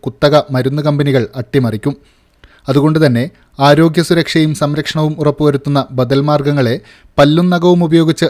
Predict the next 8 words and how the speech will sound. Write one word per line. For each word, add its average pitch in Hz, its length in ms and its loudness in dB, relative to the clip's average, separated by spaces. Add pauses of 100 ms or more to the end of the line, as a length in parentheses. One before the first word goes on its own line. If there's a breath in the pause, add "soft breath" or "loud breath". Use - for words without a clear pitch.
എതിർക്കുകയും 143 600 0 (380 loud breath)
തകർക്കുകയും 180 540 0
ചെയ്യേണ്ടത് 156 500 0 (140)
മരുന്നുത്പാദകരായ 156 880 0 (120)
കോർപ്പറേറ്റുകളുടെയും 147 800 0 (140)
ഹെൽത്ത് 131 300 -4
കെയർ 170 140 2
രംഗത്തെ 156 380 2